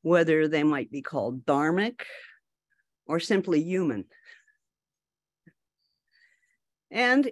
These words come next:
you know, he had this martial art training, uh, this beautiful movement of the sword.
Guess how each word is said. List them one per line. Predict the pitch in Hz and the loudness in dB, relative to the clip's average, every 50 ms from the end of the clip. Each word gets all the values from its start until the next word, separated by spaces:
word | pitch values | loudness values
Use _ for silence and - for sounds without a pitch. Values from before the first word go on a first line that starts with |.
| - | -2
you | - 233 233 240 | -2 -2 0 0
know, | 233 226 220 220 226 226 208 - | 0 -2 -4 -4 -4 -6 -6 -6
he | - 196 226 233 | -4 -4 -2 -2
had | 262 262 277 277 269 226 | 0 -2 -2 -4 -4 -6
this | 202 202 196 196 - - | -6 -6 -8 -8 -10 -6
martial | - 208 202 208 220 208 - 202 185 185 | -2 0 2 2 0 0 -2 -2 -2 -2
art | 185 202 226 208 - | -2 -4 -4 -6 -8
training, | - - 185 156 151 147 131 117 147 147 - - | -8 -6 -4 -4 -2 -4 -4 -4 -6 -8 -8 -10
uh, | 180 180 180 180 170 165 160 160 - - - _ _ _ _ _ _ _ _ _ _ _ _ _ _ _ _ _ _ _ _ _ _ _ _ _ _ _ _ - | -8 -6 -4 -4 -4 -4 -6 -10 -12 -14 -18 _ _ _ _ _ _ _ _ _ _ _ _ _ _ _ _ _ _ _ _ _ _ _ _ _ _ _ _ -14
this | 185 170 - 208 175 - _ _ _ _ - | -12 -12 -10 -10 -12 -12 _ _ _ _ -2
beautiful | 208 226 247 269 262 240 220 - 208 190 175 170 | 0 4 4 6 4 4 2 0 0 2 2 2
movement | 170 185 202 208 202 - 170 147 135 - | 2 2 2 0 0 0 -4 -4 -4 -6
of | - 160 147 | -8 -10 -10
the | 156 | -10
sword. | 143 - - 190 180 170 165 147 135 135 139 170 | -12 -8 -6 -4 -2 -2 -2 -2 -4 -6 -10 -14